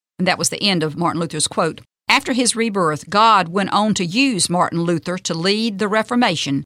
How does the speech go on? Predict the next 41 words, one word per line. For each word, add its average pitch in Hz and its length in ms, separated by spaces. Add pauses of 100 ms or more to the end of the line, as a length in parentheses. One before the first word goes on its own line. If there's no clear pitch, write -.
(140)
and 277 120
to 175 100
found 165 680
the 175 100
Lutheran 190 400
Church 156 460 (100)
and 160 160
Protestantism 160 920
itself. - 560 (420)
And 185 120
under 226 160
the 196 100
reflection 190 640
section, 175 460
it 254 100
says, 175 240
"Do 190 100
you 233 200
understand 202 640
what 180 100
it - 140
means 185 480
to - 80
be 170 100
justified 180 720
by 165 120
faith? - 480 (140)
It - 160
means 196 540
that 156 160
because 180 400
Christ 185 640
paid 190 240
the 214 60
penalty 202 440
for - 240
our 156 140
sins 208 380
on 233 80
the 233 80
cross, 143 500